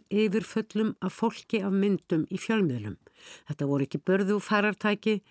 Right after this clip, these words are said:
en með þeim tókst samt miklum fjölda að komast undan. Samkvæmt upplýsingum flóttamannahjálpar Sameinuðu þjóðanna tókst hátt í átta hundruð þúsund Víetnömum að komast undan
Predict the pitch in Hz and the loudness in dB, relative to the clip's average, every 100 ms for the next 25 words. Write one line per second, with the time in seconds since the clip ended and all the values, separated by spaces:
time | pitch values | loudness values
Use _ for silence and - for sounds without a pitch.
0 | - 190 196 202 - 180 185 - 175 - | -2 2 2 0 0 0 0 -2 -2 -2
1 | - 170 160 202 220 - 226 - 202 139 | -2 -2 -2 -2 -2 0 -2 0 0 0
2 | - 156 170 - - 143 - - 143 143 | -2 -6 -6 -16 -8 -6 -4 0 0 0
3 | - - 180 - 104 - _ _ - - | -6 0 0 0 -10 -14 _ _ -20 -20
4 | - - 139 - 135 - 202 214 196 180 | -6 -2 -2 -2 -2 -2 -2 0 0 0
5 | 160 160 214 - 208 196 185 175 - 139 | 0 -2 -4 0 2 2 0 -4 -4 -4
6 | - 175 196 202 202 - 202 196 214 208 | 0 2 4 4 2 2 2 2 2 -2
7 | - _ - 202 - - 202 - 196 - | -14 _ -4 -2 -2 -2 -2 0 -2 0
8 | 262 - - 208 208 226 214 165 - 226 | -2 -2 -4 -2 0 0 0 -4 -2 -2
9 | 202 165 143 165 165 160 151 151 156 175 | -2 -2 -2 -2 0 0 0 0 2 0
10 | 196 - - - 208 - 139 127 - 208 | -2 -10 -8 -4 -2 0 0 -2 -4 -2
11 | 202 120 | -2 -4